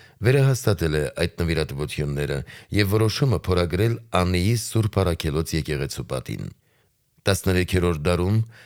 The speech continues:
թաթար-մոնղոլների արշավանքներից Մարմաշենի վանքը կրկին ավերվել է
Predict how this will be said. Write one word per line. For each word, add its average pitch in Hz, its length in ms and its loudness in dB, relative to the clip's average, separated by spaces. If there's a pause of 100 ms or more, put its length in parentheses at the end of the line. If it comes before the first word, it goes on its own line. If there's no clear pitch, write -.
(100)
թաթար-մոնղոլների 85 1000 0
արշավանքներից 82 840 -2
Մարմաշենի 80 600 0
վանքը 90 380 -2
կրկին 90 440 -2 (120)
ավերվել 71 520 -2
է 85 140 0